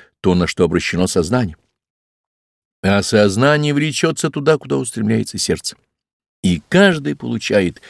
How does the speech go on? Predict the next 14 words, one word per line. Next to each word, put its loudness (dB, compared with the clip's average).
по 2
устремлению 0
сердца, -2
а 4
отказа 2
нет 2
никому. -2
Не 2
приходящие 2
ко 0
мне 2
и -2
не 2
ответившие -2